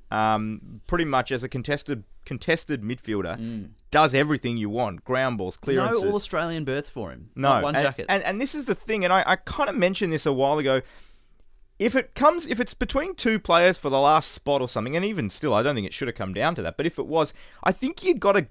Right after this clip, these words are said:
Speaker 1: go with the guy that's been doing it longer. So as much
Speaker 2: Tenure.
Speaker 1: as mu-, yeah, at that, certainly that hasn't had it before. It's one thing if the, he's already got three Blazers, but he
Speaker 2: So who
Speaker 1: hasn't
Speaker 2: are you
Speaker 1: got
Speaker 2: leaving
Speaker 1: any.
Speaker 2: out of the team?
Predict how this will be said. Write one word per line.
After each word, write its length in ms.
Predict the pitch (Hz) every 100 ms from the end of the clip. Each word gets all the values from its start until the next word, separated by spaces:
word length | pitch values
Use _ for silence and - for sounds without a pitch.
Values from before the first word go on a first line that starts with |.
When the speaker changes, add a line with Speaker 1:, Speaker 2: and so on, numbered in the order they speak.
| _
Speaker 1:
go 260 | 160 170
with 200 | 160 156
the 80 | 143
guy 340 | 113 131 135 127
that's 180 | 123
been 260 | - 139 127
doing 320 | - 143 151
it 160 | 151 -
longer. 480 | 107 117 110 73 - _ - _ -
So 260 | - - 175
as 180 | - 180
much 180 | 220 233
Speaker 2:
Tenure. 140 | 196
Speaker 1:
as 220 | - 165 160
mu-, 120 | 175 -
yeah, 360 | - 220 123 -
at 120 | 151
that, 180 | 175 -
certainly 320 | - 247 220
that 100 | 185
hasn't 480 | - 165 170 160 - - - - -
had 200 | 156 196
it 100 | -
before. 280 | 117 104
It's 100 | 135
one 160 | 196 226
thing 160 | 233 185
if 80 |
the, 140 | - 135
he's 160 | 131
already 180 | 135 131
got 240 | 107 156 -
three 220 | 117 107
Blazers, 400 | 87 85 95 139
but 100 | 147
he 40 |
Speaker 2:
So 40 | 170
who 40 |
Speaker 1:
hasn't 120 | 190
Speaker 2:
are 40 | 202
you 60 | 175
Speaker 1:
got 60 |
Speaker 2:
leaving 200 | 156 143
Speaker 1:
any. 60 | 127
Speaker 2:
out 100 | 127
of 60 | 113
the 80 |
team? 400 | 104 113 90 -